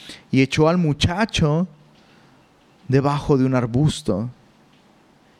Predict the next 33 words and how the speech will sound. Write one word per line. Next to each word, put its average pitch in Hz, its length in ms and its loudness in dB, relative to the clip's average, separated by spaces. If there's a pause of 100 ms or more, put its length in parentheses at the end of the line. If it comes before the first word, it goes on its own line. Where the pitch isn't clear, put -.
(240)
y 135 100 0
se 139 160 0
fue 147 300 2
y - 20 -2
se 151 140 -4
sentó 127 280 0
enfrente 139 480 0
a 120 60 2
distancia 135 460 0
de 131 80 2
un 127 80 -2
tiro 123 240 0
de 113 100 0
arco, 123 480 -2 (680)
porque 123 280 0
decía, 135 480 0 (340)
'No 135 300 0
veré 131 260 0
cuando 131 280 -2
el 117 60 -2
muchacho 120 440 -4
muera'". 120 560 -6 (1900)
Y 127 80 -2
cuando 139 300 2
ella 165 180 2
se 131 140 -6
sentó 123 260 -2
enfrente, 143 540 -2 (580)
el 131 160 0
muchacho 139 720 -4
alzó 160 360 -2
su 160 220 -4
voz 127 680 -6